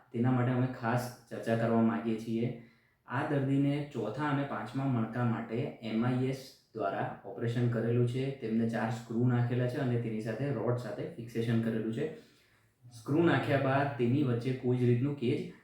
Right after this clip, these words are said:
નથી આપ-, અ, નથી નાખવામાં આવેલું. હવે દર્દીને ઓપરેશન બાદ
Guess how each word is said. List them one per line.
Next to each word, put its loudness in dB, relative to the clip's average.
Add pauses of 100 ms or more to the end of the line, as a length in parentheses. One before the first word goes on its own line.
(200)
નથી 4
આપ-, -4
અ, 2 (100)
નથી 6
નાખવામાં -2
આવેલું. -6 (1500)
હવે 2
દર્દીને 2
ઓપરેશન -4
બાદ -6